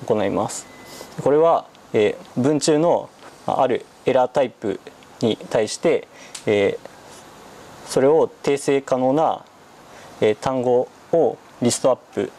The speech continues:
してあげます。で、その訂正可能な単語のうち、えー、どれに訂正すれば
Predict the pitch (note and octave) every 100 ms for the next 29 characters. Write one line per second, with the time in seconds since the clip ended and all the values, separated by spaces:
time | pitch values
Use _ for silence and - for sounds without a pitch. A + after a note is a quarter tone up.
0 | - - - G#2+ - A#2 G#2+ G2+ F#2+ -
1 | - - - - - - - - - -
2 | - C#3+ C#3+ C#3+ - - - - - -
3 | - - D3+ C#3 D3+ C#3 C#3+ C#3+ D3 E3
4 | - - C3 B2+ A#2+ A#2+ A#2 - D3 -
5 | - - - - A2+ A#2+ D#3+ A2+ - C3
6 | - B2 - C#3+ A2+ F2+